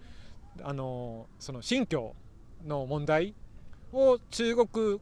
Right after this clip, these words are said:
から見たら、その、日本の、での報道が偏りすぎてんじゃないか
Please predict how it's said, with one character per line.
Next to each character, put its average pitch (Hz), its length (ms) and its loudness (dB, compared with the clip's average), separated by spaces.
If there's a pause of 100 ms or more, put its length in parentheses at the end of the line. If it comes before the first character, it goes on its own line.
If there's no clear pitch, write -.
か 254 120 6
ら 254 100 4
見 262 140 -4
た 294 180 6
ら、 269 340 6 (100)
そ - 140 -4
の、 151 100 -2
日 180 80 0
本 220 380 2
の、 214 340 2
で 190 120 4
の 208 100 4
報 196 220 4
道 214 60 4
が 220 80 0
偏 226 220 0
り 220 60 -4
す 247 80 -4
ぎ 262 60 -4
て 247 80 2
ん - 20 4
じ 175 60 2
ゃ 156 40 0
な 147 80 -2
い 135 60 -8
か 123 160 -4